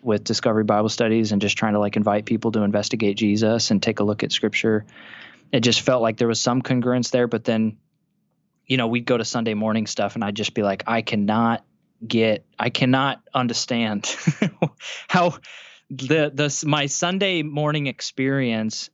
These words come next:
as, like, a really immature early believer just did not make sense to me."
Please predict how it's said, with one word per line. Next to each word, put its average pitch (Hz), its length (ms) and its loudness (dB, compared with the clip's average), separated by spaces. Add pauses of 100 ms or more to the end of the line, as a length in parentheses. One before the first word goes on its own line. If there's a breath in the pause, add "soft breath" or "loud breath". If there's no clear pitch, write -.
as, 123 160 0
like, 123 180 0
a 120 60 0
really 131 300 2
immature 117 480 0
early 113 240 0
believer 107 400 0
just 107 300 0
did 101 180 0
not 104 400 2 (160)
make 107 180 0
sense 165 280 2
to 110 100 -8
me." 78 260 -16